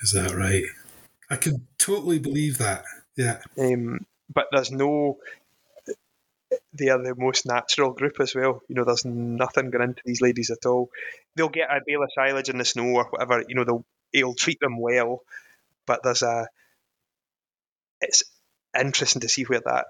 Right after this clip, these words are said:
Speaker 2: where that job's going. And the job's actually going there pretty fast. D-, what, so genetics, so you, you went to Barnside to get genetics.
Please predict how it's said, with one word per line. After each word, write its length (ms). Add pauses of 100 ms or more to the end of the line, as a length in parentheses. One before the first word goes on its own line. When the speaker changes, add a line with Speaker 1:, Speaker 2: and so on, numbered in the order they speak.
Speaker 2:
where 140
that 180
job's 240
going. 240
And 100
the 60
job's 300
actually 280
going 200
there 180 (300)
pretty 380
fast. 540 (380)
D-, 140 (220)
what, 220 (300)
so 120
genetics, 580
so 60
you, 160 (600)
you 120
went 180
to 60
Barnside 640
to 100
get 200
genetics. 720